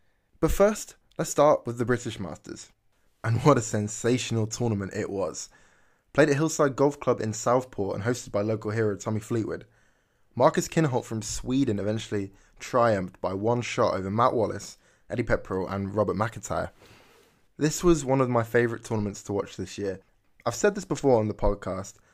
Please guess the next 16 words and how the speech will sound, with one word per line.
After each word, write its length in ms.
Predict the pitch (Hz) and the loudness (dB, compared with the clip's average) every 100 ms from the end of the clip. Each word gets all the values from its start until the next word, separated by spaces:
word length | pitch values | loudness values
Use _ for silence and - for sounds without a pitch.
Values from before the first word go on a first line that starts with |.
| _ | _
and 80 | - | -4
I'll 60 | 110 | 0
say 180 | 180 | 4
it 60 | 139 | 6
again, 240 | 113 98 - _ _ _ _ _ | 4 0 -4 _ _ _ _ _
crowds 560 | - 139 156 175 175 - - | 2 6 8 8 4 -4 -4
and 140 | 127 | -2
the 60 | 120 | 0
golf 260 | 113 113 113 | 2 2 0
course 340 | 101 98 - | -4 -4 -8
really 320 | 107 104 131 123 | -6 0 0 2
do 160 | 117 | 0
make 440 | 107 95 95 - - _ _ _ _ - | 0 -2 -6 -10 -20 _ _ _ _ -10
a 60 | |
tournament 400 | - 156 143 117 | -4 0 0 0
special, 480 | 110 175 175 87 95 | -2 -4 -4 -6 -10